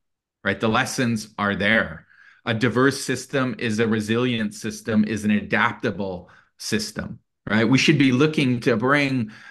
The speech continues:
diversity into every opportunity we can, every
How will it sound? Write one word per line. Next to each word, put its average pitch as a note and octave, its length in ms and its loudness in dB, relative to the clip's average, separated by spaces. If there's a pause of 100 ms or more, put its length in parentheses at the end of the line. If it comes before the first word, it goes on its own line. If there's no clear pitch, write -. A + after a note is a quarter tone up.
(160)
diversity C3 640 2
into C#3+ 760 -2
every D3 640 0
opportunity B2+ 800 -4
we A#2+ 160 -2
can, G#2+ 460 -4
every D3 640 0